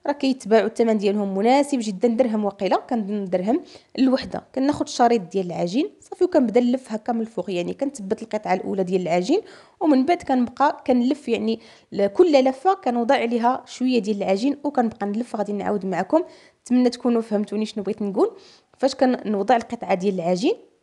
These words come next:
كنبقى كندور وانا يعني كنوضع شويه ديال العجين، وكل، آه، قطعه كنوضع فوق منها العجين باش كيبقى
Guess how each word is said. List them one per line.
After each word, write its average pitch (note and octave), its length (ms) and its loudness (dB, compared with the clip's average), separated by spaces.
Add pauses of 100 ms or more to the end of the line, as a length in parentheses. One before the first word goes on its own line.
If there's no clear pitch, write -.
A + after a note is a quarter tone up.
(140)
كنبقى B3+ 300 0
كندور B3 360 4
وانا B3 320 0
يعني A3+ 280 0
كنوضع A3 420 -4
شويه A3 380 -2
ديال A3+ 200 -2
العجين، G3 340 0
وكل، A3+ 320 -2
آه، F#3 460 0
قطعه A3 360 -2
كنوضع A3+ 340 -2
فوق - 200 -10
منها G3+ 220 -2
العجين G3+ 320 0
باش D4+ 120 -4
كيبقى C#4 380 0